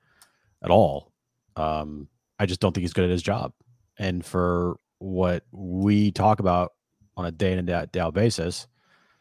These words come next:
I give my opinion on him, and that's my job. And my opinion on him is I think he's a bad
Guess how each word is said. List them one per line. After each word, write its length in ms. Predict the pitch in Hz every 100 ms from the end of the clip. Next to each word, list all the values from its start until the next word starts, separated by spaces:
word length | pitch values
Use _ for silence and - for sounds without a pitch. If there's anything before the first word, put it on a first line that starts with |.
| _ _ _ _ _ _ _ -
I 100 | 87
give 200 | 80 87
my 140 | 87
opinion 440 | 85 95 101 110 90
on 320 | 85 85 73 _ _
him, 480 | - 87 87 127 123 _ _ - _ -
and 320 | 90 90 80 -
that's 280 | 85 -
my 160 | 92 85
job. 420 | 85 78 82 104 -
And 260 | - 85 85
my 140 | 87
opinion 280 | 87 95 92
on 120 | 92
him 220 | 92 82 92
is 100 | 85
I 80 |
think 200 | 85 87
he's 140 | 90 87
a 40 |
bad 340 | 82 82 82